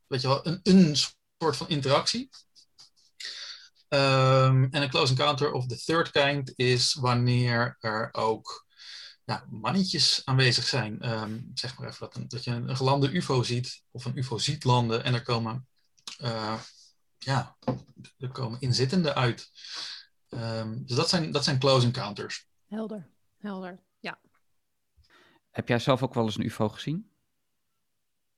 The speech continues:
Speaker 1: Ja, ik heb wel eens een ufo gezien. Dat was, ehm, ja, het was, het was geen heel spectaculair iets hoor, maar het is wel iets wat ik niet kan verklaren.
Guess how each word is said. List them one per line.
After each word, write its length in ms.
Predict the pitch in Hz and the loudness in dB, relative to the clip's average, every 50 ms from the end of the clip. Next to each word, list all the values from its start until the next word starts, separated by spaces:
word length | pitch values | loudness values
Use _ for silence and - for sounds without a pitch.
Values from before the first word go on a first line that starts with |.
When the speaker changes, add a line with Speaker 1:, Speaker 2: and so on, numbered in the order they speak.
| _ _ _ _ _ _ | _ _ _ _ _ _
Speaker 1:
Ja, 320 | - - 160 160 147 147 | -8 -2 2 2 4 4
ik 80 | 143 127 | 4 4
heb 100 | 160 156 | 2 4
wel 140 | 160 185 185 | 6 6 6
eens 80 | 165 | 6
een 120 | 170 170 - | 4 2 0
ufo 220 | 196 185 180 170 | 0 2 2 2
gezien. 420 | 151 147 131 185 214 254 277 233 202 | 2 4 4 2 2 2 0 -2 -4
Dat 140 | 185 160 147 | -6 -6 -6
was, 200 | 156 156 - - | -4 -4 -2 0
ehm, 680 | 160 156 156 156 151 151 156 151 151 147 156 151 139 131 131 - _ _ - - - - - - - - - - - _ _ - - - - - - - _ _ | 2 4 4 4 4 4 4 4 4 2 2 2 0 -2 -2 -6 _ _ -20 -20 -20 -20 -20 -20 -20 -20 -20 -20 -20 _ _ -12 -12 -10 -10 -12 -14 -16 _ _
ja, 80 | - 120 | -6 -4
het 80 | 113 | -2
was, 80 | 135 135 | 0 0
het 100 | 131 127 | 0 2
was 140 | 131 143 139 | 2 2 2
geen 220 | - 143 135 131 127 | 4 4 4 4 4
heel 320 | 131 139 131 147 151 156 127 | 4 6 6 6 6 6 4
spectaculair 640 | - - 143 131 - - - 131 123 117 123 120 | 2 0 -2 -4 -4 -4 -2 0 2 2 2 2
iets 180 | 127 139 131 - | 0 0 0 0
hoor, 160 | 135 147 160 | 2 2 2
maar 100 | 151 139 | 2 2
het 140 | 135 131 - | 0 0 0
is 60 | 131 | 2
wel 140 | 120 131 147 | 2 2 2
iets 120 | - 123 | 0 0
wat 100 | 123 120 | 0 -2
ik 100 | 120 - | -2 0
niet 160 | 135 139 131 | -2 -2 -2
kan 140 | 123 120 110 | -2 -2 -4
verklaren. 520 | 101 110 - 123 127 135 143 147 160 165 | -4 -6 -2 0 2 2 2 0 -2 -6